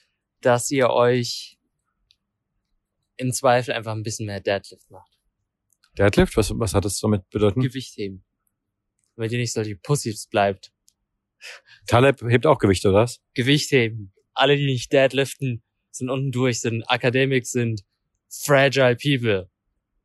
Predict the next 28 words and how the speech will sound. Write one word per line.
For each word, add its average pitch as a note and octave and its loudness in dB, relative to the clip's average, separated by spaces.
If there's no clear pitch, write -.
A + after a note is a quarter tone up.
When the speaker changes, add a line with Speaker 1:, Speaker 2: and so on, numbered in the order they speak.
Speaker 2:
Aber G#2+ -4
ich G2 0
dachte, G#2 2
Taleb A2+ 4
selber A#2 4
ist F#2 0
stark G#2 2
übergewichtig. G2 -2
Speaker 1:
Es - -10
geht. G2+ 0
Ein C3+ -10
bisschen. G#2+ 0
Aber C#3 4
er C#3+ 6
ist D3+ 2
auch C#3 4
pumped. G#2 0
Speaker 2:
Okay. C3+ 0
Da, A#2 4
da A#2 2
sieht C#3 -2
man, C#3 2
das A#2+ 0
ist - 0
jetzt C3 -2
ein A#2+ 0
bisschen B2 2
quasi G#2+ 0